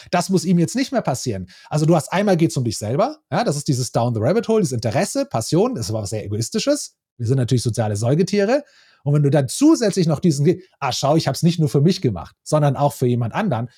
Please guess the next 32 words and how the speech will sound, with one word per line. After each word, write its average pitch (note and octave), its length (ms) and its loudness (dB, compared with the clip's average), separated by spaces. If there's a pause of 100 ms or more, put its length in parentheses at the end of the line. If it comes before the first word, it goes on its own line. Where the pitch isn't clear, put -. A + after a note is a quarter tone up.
(260)
Also D3+ 120 -2
ich C#3+ 60 0
meine E3+ 160 4
nicht - 160 -4
Anerkennung. G2 580 -4
Oftmals C#3+ 380 -2
wird D3 100 0
dann C#3 80 4
verwechselt, A#2 400 0
ja, A2+ 160 -2
du G#2+ 100 -2
willst G#2+ 180 -6
den F2+ 80 -12
Status A#2 460 -6
und A2 100 -4
die G#2+ 80 -6
anderen. A2 200 -6 (180)
Darum G3 200 2
geht's C4+ 260 0
gar E2+ 160 -4
nicht. - 220 -14
Ja, E3 120 -2
es F3+ 80 -6
hat - 140 -4
noch D3+ 100 0
nichts A#3 240 0
mit G#3+ 120 -4
Anerkennung C#3 400 0
zu - 80 -4
tun. B2+ 100 2
Einfach A3 160 2
nur, A3 200 4